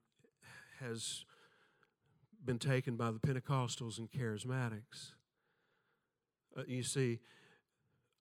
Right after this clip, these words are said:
it might be a challenging thought to you, but everything is sacred. The whole thing is a temple.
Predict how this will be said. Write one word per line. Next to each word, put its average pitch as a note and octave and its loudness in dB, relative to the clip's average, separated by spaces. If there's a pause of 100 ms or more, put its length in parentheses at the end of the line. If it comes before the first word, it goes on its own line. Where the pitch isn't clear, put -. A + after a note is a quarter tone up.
(960)
it C3+ -2
might C#3 8
be A#2+ 6
a - 6
challenging A2+ 4
thought B2+ 0
to A#2+ -4
you, G#2+ 2
but G#2 2
everything A2+ 0
is F#2+ -4
sacred. G#2 -2
The A2 0
whole C3+ 2
thing C3 0
is G2+ -2
a G#2 -2
temple. B2 0